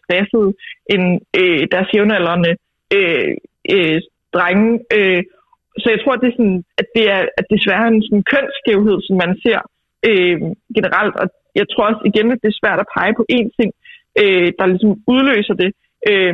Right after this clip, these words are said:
men jeg tror, at man, øh, ja, at, at piger generelt har meget høje forventninger til sig selv, og måske også i virkeligheden til hinanden. Øh, og, og at, øh, at man er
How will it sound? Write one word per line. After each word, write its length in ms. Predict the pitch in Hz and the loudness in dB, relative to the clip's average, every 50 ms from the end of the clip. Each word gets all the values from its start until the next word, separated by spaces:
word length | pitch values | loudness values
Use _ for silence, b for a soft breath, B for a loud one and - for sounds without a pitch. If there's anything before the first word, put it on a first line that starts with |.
| 175 196 | 0 0
men 80 | 202 190 185 | 0 0 0
jeg 60 | 196 202 - | -2 -2 -2
tror, 160 | - 233 202 - 196 | -2 -2 0 -2 -2
at 60 | 190 - 190 | -2 -2 -2
man, 80 | 175 175 175 175 180 - _ _ _ _ - - 196 | 0 0 -2 -4 -4 -6 _ _ _ _ -2 0 2
øh, 440 | 185 180 175 165 160 160 - 98 - - - _ _ _ _ - 220 | 2 2 2 2 0 0 0 -2 -4 -6 -10 _ _ _ _ 0 0
ja, 60 | 196 185 - | 0 0 0
at, 80 | 190 - - - - - | -2 -4 -6 -4 -4 -4
at 60 | 202 - | -2 0
piger 200 | - 233 240 247 247 226 | 2 2 2 2 2 0
generelt 380 | 190 180 - 202 220 220 214 220 233 | -2 -2 0 0 0 0 0 0 0
har 180 | 240 214 196 - - | 0 0 0 0 0
meget 200 | 185 208 226 240 226 226 | 0 0 0 0 0 0
høje 220 | 202 214 233 - | 0 0 -2 -4
forventninger 420 | - 196 233 254 254 233 214 233 233 | -4 -4 -2 -2 0 0 0 0 0
til 160 | - _ - 190 | -2 _ -2 -2
sig 100 | 180 - _ 185 | -2 -2 _ -2
selv, 120 | 185 - - | -2 -2 -2
og 40 | - 180 | 0 0
måske 240 | 196 196 - 214 - | 0 0 0 0 0
også 120 | 196 196 - | 0 0 0
i 80 | 214 | 0
virkeligheden 320 | 233 220 240 233 202 185 - | 0 0 0 0 0 0 0
til 140 | 202 202 196 | 0 0 2
hinanden. 340 | 175 175 175 180 220 277 359 - B B B B B B B _ _ _ - 226 | 2 0 0 0 -2 -2 -2 -4 B B B B B B B _ _ _ 0 0
Øh, 400 | 220 208 202 196 190 190 185 175 - - 190 | 2 2 2 2 2 0 0 -2 -2 -2 -2
og, 80 | 185 - - _ _ _ _ _ _ - | -4 -4 -6 _ _ _ _ _ _ -4
og 60 | 160 151 110 127 | -2 -2 -2 -2
at, 80 | 208 - _ _ _ _ _ - 208 | -4 -6 _ _ _ _ _ 0 2
øh, 340 | 196 180 180 175 170 165 151 - - _ _ _ _ _ - | 2 2 2 2 0 0 -4 -6 -12 _ _ _ _ _ -10
at 80 | - - _ _ _ _ _ _ _ _ - 196 | -10 -10 _ _ _ _ _ _ _ _ -2 0
man 100 | 196 175 175 180 175 - - - | 0 2 0 -2 -2 -4 -4 -4
er 60 | 196 | -2